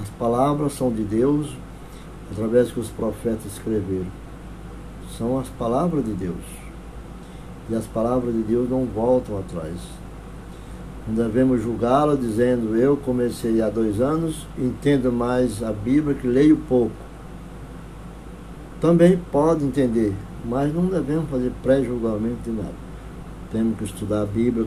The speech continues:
com o coração, estudar a Bíblia em união, convidando pessoas,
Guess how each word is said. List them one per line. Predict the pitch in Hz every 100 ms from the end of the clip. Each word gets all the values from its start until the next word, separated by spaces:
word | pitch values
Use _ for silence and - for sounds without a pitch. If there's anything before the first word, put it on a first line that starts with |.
| -
com | 147 175
o |
coração, | 170 120 107 101 - 131 151 151 151 - - - - - - - - - -
estudar | - - 113 123
a |
Bíblia | 113 120 123 113 113 - 127
em | 120
união, | 117 110 104 120 139 139 -
convidando | 160 147 131 110 143 180 175
pessoas, | 131 107 - 147 151 135